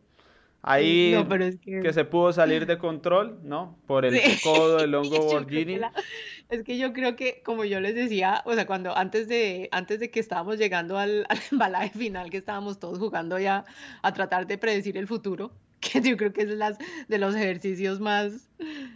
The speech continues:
Speaker 1: ¿cómo decir? No
Speaker 2: Eso
Speaker 1: decir
Speaker 2: es por
Speaker 1: inútiles, pero los
Speaker 2: entretenimiento,
Speaker 1: ejercicios
Speaker 2: porque
Speaker 1: como
Speaker 2: eso
Speaker 1: más,
Speaker 2: casi siempre
Speaker 1: sí,
Speaker 2: sale
Speaker 1: exacto.
Speaker 2: mal.
Speaker 1: Exactamente, <laughs> porque predecir el futuro en una vaina de estas,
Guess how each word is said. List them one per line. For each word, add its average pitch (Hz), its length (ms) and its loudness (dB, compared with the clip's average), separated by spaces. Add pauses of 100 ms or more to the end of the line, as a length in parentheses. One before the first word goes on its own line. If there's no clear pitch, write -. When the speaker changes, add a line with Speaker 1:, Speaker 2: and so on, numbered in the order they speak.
(380)
Speaker 1:
¿cómo 196 220 0
decir? 180 420 -4 (360)
No 214 140 0
Speaker 2:
Eso - 20 6
Speaker 1:
decir - 200 8
Speaker 2:
es 277 80 10 (240)
por 208 160 6
Speaker 1:
inútiles, 190 160 4
pero 165 140 6
los 208 100 4
Speaker 2:
entretenimiento, 156 60 4
Speaker 1:
ejercicios 147 560 4
Speaker 2:
porque - 0 -
Speaker 1:
como 113 240 0
Speaker 2:
eso 135 100 0
Speaker 1:
más, 147 80 4
Speaker 2:
casi 156 240 8
siempre 151 300 2
Speaker 1:
sí, - 20 2
Speaker 2:
sale 127 60 2
Speaker 1:
exacto. 151 160 6
Speaker 2:
mal. 139 240 2 (680)
Speaker 1:
Exactamente, 247 800 -2
<laughs> - 0 -
porque 240 280 -8
predecir 196 500 -6
el 220 100 -8
futuro 190 320 -6
en 196 100 -4
una 208 180 0
vaina 202 240 0
de 202 40 2 (120)
estas, 220 40 -4